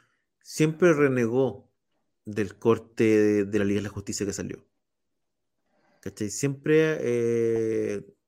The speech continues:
a lo mejor estoy equivocado, pero mi sensación es que siempre dijo que ese no era su corte, que se sabía que no era su corte, que era evidente que había habido algo ahí, ¿cachai? Que había pasado.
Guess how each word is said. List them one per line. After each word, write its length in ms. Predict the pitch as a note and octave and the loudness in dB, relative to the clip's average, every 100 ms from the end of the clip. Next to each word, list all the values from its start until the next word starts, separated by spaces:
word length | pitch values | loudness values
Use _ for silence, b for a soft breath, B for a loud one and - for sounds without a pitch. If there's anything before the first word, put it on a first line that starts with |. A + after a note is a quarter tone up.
| _ _ _ - | _ _ _ -8
a 60 | |
lo 60 | G#2+ | -4
mejor 160 | A#2+ | -4
estoy 140 | - G2 | -2 -2
equivocado, 460 | G#2 G2+ E3 C3 G2+ | 0 2 4 2 2
pero 140 | G2 | -2
mi 160 | A2+ B2+ | -2 -4
sensación 460 | D3+ D3 C#3 D#3+ | -4 -4 -4 -4
es 80 | D#3 | -4
que 100 | - | -6
siempre 340 | - C#3 C#3 | -6 -4 0
dijo 280 | C#3+ D#3 B2+ | 0 0 -2
que 80 | B2 | -4
ese 160 | - A#2 | -6 -6
no 100 | A#2 | -4
era 120 | A2 | -6
su 160 | A2 A2 | -6 -2
corte, 420 | C3+ C3 - B2 b b b | -2 -2 -8 -12 b b b
que 100 | B2+ | -4
se 120 | A#2 | -4
sabía 580 | C3 A#2+ A2 D3 E3+ C#3+ | -4 -4 0 2 4 4
que 120 | - | 2
no 80 | A2 | -2
era 80 | A2 | -4
su 180 | G#2 A2 | -4 -4
corte, 420 | A2+ G#2+ - A2+ | 0 0 0 -4
que 80 | G#2+ | 0
era 100 | A2+ | 0
evidente 640 | A2 G#2+ G#2 C3+ D#3+ D3 | 2 0 4 4 4 0
que 80 | C3 | 2
había 180 | A#2+ A#2+ | 4 4
habido 340 | A#2 A#2 A2+ | 2 2 2
algo 220 | A2 A2+ A2+ | 0 0 0
ahí, 240 | A2 A#2 | 2 0
¿cachai? 260 | A2 - A2+ | -4 -12 -8
Que 100 | G#2 | -4
había 160 | G#2+ | -4
pasado. 340 | G#2 - A2+ | -4 -4 -4